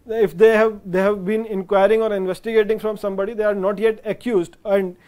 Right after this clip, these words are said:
if they have made a statement in front of E D, then it can be admissible. I know it's a very vague thing, but this is what it is,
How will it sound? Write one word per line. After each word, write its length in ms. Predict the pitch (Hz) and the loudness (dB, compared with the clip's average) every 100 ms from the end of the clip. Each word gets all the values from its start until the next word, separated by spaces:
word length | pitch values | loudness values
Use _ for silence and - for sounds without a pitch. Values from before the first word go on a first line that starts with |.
| _ _ | _ _
if 180 | 262 240 | -2 0
they 120 | 214 | 0
have 160 | 226 226 | 0 2
made 200 | 202 214 | 2 2
a 80 | 220 | 0
statement 520 | - 208 196 233 233 | 0 0 2 0 -2
in 100 | 214 | -4
front 260 | - 202 190 | -4 -2 0
of 160 | 190 | 0
E 120 | 190 | -2
D, 80 | 170 | -8
then 160 | 220 240 | -6 -6
it 160 | 214 | -4
can 180 | 208 214 | -4 -2
be 60 | 226 | 0
admissible. 500 | 180 180 175 156 165 | 0 -2 -6 -6 -2
I 100 | 180 | 0
know 140 | 202 | 0
it's 140 | 180 208 | -2 -2
a 40 | |
very 180 | 190 196 | -2 -2
vague 300 | 165 196 202 | 0 0 -2
thing, 200 | 247 285 - _ | -10 -10 -20 _
but 180 | 180 220 | -2 0
this 160 | 185 240 | 0 0
is 120 | 233 | 2
what 160 | 214 202 | 4 4
it 160 | 208 | 4
is, 260 | 226 147 | 2 0